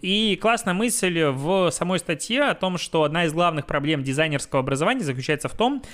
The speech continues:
что в процессе обучения тому, а, как должен выглядеть хороший дизайн, в голове дизайнера создаются рамки.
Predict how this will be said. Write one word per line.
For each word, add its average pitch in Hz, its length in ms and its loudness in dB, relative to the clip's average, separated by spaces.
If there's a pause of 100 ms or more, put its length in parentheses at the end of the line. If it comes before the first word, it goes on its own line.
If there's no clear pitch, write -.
(160)
что - 160 -2
в - 80 -10
процессе 156 420 -2
обучения 139 480 0
тому, 151 580 -2
а, 135 280 0
как 143 200 -2
должен 139 300 2
выглядеть 135 280 -4
хороший 139 320 -2
дизайн, 151 580 -2
в 139 120 -10
голове 151 340 4
дизайнера 175 440 0
создаются 143 540 -2
рамки. 131 380 -4